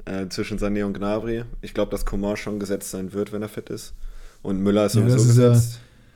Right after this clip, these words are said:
Speaker 2: ist ja die Krux bei ihm. Ja, pass auf, pass auf, jetzt kommen wir nämlich. Jetzt, jetzt komm nämlich ich. Pass auf.
Speaker 1: Mhm.
Speaker 2: Gnabry geht im Sommer.
Speaker 1: Mhm.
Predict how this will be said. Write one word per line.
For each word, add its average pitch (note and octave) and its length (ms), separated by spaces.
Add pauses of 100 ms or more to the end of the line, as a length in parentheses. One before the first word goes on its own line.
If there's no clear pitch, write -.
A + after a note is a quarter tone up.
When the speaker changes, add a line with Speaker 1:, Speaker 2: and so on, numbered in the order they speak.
(100)
Speaker 2:
ist - 100
ja A#2 60
die A#2 100
Krux B2 220
bei A2 120
ihm. A2+ 60
Ja, D3+ 140
pass F#3+ 180
auf, C3+ 280
pass E3 160
auf, A2+ 120
jetzt A#2+ 140
kommen F3 160
wir A2+ 80
nämlich. G2+ 300
Jetzt, - 380
jetzt C3+ 200
komm D3+ 160
nämlich D3 220
ich. - 300 (540)
Pass A2+ 200
auf. G#2 200 (300)
Speaker 1:
Mhm. G2 300 (1700)
Speaker 2:
Gnabry D#3 380
geht A#2+ 240
im A2 120
Sommer. G#2+ 340 (1000)
Speaker 1:
Mhm. G2+ 300